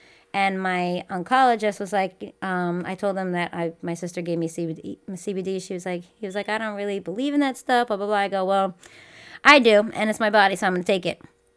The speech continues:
And when I had the surgery, he, he was, like, dumbfounded and told my sister, he's like, "That tumor shrank, like, seventy-five percent since the time we took her biopsy."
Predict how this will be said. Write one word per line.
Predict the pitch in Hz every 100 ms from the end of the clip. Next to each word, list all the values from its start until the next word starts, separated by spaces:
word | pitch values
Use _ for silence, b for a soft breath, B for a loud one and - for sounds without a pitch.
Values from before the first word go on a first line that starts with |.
| _ _ _ - -
And | 208
when | 208
I | 196
had | 196 165
the |
surgery, | 175 208 208 185 175 170 -
he, | 180 170 165 _ -
he | 185 170
was, | 160
like, | 160 160
dumbfounded | 170 175 170 165 165
and | 160
told | 156 170
my | 160
sister, | 160 160 160
he's | 147 147
like, | 151 -
"That | 156 156 -
tumor | - 165 151
shrank, | - 156 160
like, | 165 160
seventy-five | 160 165 165 165 165 160
percent | 165 156 156
since | 165 165
the | 180
time | 175 160 160 b b b b b
we | 180
took | 175 175 175
her | - 165 160 160
biopsy." | 165 160 160 - 165